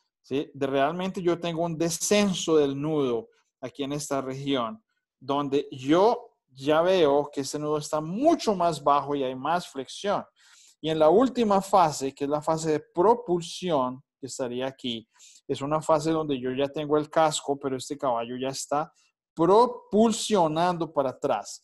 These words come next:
Entonces, fíjense que si yo trazo una línea aquí y aquí, yo literalmente voy a hacer un triángulo. Este triángulo tiene una fase que es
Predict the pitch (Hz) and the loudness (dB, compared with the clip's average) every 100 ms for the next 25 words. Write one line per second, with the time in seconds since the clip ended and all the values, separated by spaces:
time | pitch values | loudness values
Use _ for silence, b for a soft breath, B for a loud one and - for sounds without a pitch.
0 | b b b 139 165 202 208 208 202 214 | b b b -6 -2 -2 0 2 2 0
1 | 196 170 165 139 147 151 170 175 175 170 | -2 -2 -2 0 0 2 0 0 -2 -2
2 | 170 175 151 110 - _ 135 135 - 190 | 0 -2 -4 -6 -10 _ -4 -2 -2 0
3 | 165 - _ _ _ _ _ _ _ 135 | 0 -4 _ _ _ _ _ _ _ -4
4 | 131 127 - 262 185 180 - _ _ _ | -4 -4 0 2 4 2 -2 _ _ _
5 | _ - 170 208 220 208 165 175 185 190 | _ -4 -2 -2 0 2 2 0 -2 0
6 | 180 185 185 175 175 180 170 214 294 165 | 2 0 0 -4 -4 -10 -8 -4 -4 -4
7 | 113 95 _ _ _ _ _ - 233 285 | -8 -10 _ _ _ _ _ 2 4 4
8 | - 190 - 202 190 143 143 143 139 135 | 2 -4 -2 0 2 2 0 0 -4 -6
9 | 156 180 - 165 147 - 123 - 131 120 | -2 -4 0 2 2 -2 -12 -12 -10 -8
10 | - 147 131 - - | 0 2 2 -2 -12